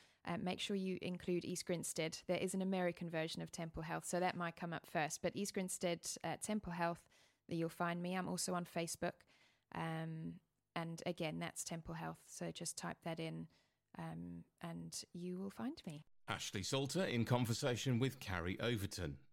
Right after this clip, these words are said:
Speaker 2: As a reminder, the Walk and Talk group meets every Thursday at one P M at East Court, near the children's play area. And for more details on Temple Health, visit templehealth dot co dot U K. That's templehealth dot co dot U K.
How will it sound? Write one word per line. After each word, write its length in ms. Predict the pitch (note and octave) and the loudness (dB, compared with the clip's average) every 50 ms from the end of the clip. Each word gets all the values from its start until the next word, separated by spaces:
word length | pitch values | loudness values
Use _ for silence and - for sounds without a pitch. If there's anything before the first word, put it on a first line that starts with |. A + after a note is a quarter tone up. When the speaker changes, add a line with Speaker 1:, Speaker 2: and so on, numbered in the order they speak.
| - - - | -20 -10 -4
Speaker 2:
As 200 | - G2 G2 F2+ | -2 -2 0 2
a 60 | G2+ F#2 | 2 2
reminder, 480 | F2+ F2+ F2+ F#2 G2 G#2+ A#2 - F#3 | 4 4 4 4 4 4 4 4 4
the 100 | C#3+ G#2+ | 4 4
Walk 320 | F2+ F#2+ A2+ G#2+ G2 - A2 | 6 8 8 8 8 6 4
and 120 | G2 F#2+ | 2 4
Talk 300 | - B2 A#2 A2+ G#2+ - | 4 4 4 4 4 6
group 260 | - C3+ E3 G3 - | 6 6 6 6 4
meets 300 | A#2 G2+ F#2 - - - | 0 0 0 0 0 0
every 260 | F#2+ F#2+ F2+ - G2+ | 0 0 0 0 -2
Thursday 580 | D#2+ - - G2+ G2 G2 F#2+ - - C3+ C#3+ D#3 | -2 0 2 2 2 2 2 2 0 2 2 2
at 140 | A2+ - - | 2 0 2
one 200 | E2 E2+ D#2+ D#2 | 2 2 2 0
P 200 | - - D#2+ E2 | 0 0 0 2
M 220 | E2+ E2+ E2+ D#2+ - | 2 0 -2 -2 -2
at 140 | D#2+ - - - | -4 -4 -6 -6
East 280 | D#2 D2+ - - - | -6 -4 -4 -6 0
Court, 320 | - - C3 C3+ B2+ - - - - - - - - | 4 8 8 8 8 6 2 -6 -14 -18 -16 -10 -6
near 180 | - D#2 D#2 | -4 -2 -2
the 120 | D2+ - E2+ | -2 -2 -4
children's 500 | - - D#2+ D2+ D2+ D2+ D#2+ D#2 D#2 - | -2 -2 -2 -2 -2 -2 -2 -2 -2 0
play 300 | - - C3 A#2+ G#2 F#2+ | 2 2 4 4 4 2
area. 380 | E2+ D#2+ D2+ D2 C#2+ C#2+ C#2+ - - - - - - - - - | 2 0 0 0 0 -2 -2 -4 -12 -20 -20 -20 -20 -12 -4 -2
And 180 | C#3 C3+ - | -2 -2 0
for 80 | - B2 | 2 4
more 180 | G#2+ A#2+ A#2 | 6 8 8
details 600 | G2+ - C3 A#2+ G2+ - B2+ C#3 E3+ F#3+ E3 - - | 8 6 4 2 2 4 2 4 2 0 -2 -2 -2
on 180 | - E2 D#2+ D#2+ | -2 0 0 -2
Temple 420 | - - G2+ F2 D#2+ - D#2 D2+ | -2 -2 -2 -2 0 -2 -2 0
Health, 360 | - A2+ B2+ C#3 C#3 C3+ - - - - | 2 2 2 2 0 -2 -4 -10 -14 -10
visit 460 | E2+ F2+ F2 E2 - D#2+ D#2+ - - - - | -6 -4 -2 -2 -2 -2 -4 -6 -10 -8 0
templehealth 760 | - D3+ D3 C3+ - F2+ D#2+ D#2+ F#2 F2 E2+ F2 - - - - | 2 2 2 4 2 0 0 0 2 2 0 0 -2 -6 -6 -4
dot 160 | E2 D2+ D#2 - | -2 -2 -2 -4
co 200 | - - E2 D#2 | -4 -2 -2 0
dot 220 | - D2+ D2 - - | 2 2 0 0 -2
U 160 | E2+ E2 D#2 | -4 -6 -6
K. 380 | - - F2+ D#2 C#2+ C#2 C2+ - - - - - - - | -4 -2 -2 -2 -2 -2 -6 -6 -10 -18 -20 -20 -10 -8
That's 300 | - C#2 - - - - | -6 -6 -6 -6 -8 -2
templehealth 760 | - B2+ B2 A#2 G2+ - E2+ D#2+ G2+ F#2+ G2 G2 F#2 - - - | 0 0 0 0 0 -2 -2 0 2 2 2 0 0 -4 -8 -4
dot 240 | - D#2+ - - - | -4 -4 -4 -4 -8
co 220 | - - E2 D#2 | -6 -2 -2 0
dot 220 | D#2 D#2 - - C2 | 0 0 -2 -2 -4
U 120 | - D2+ | -4 -4
K. 380 | - - - D#2+ C#2 C2+ C2+ C2+ | -4 -4 -4 -2 -2 -2 -4 -8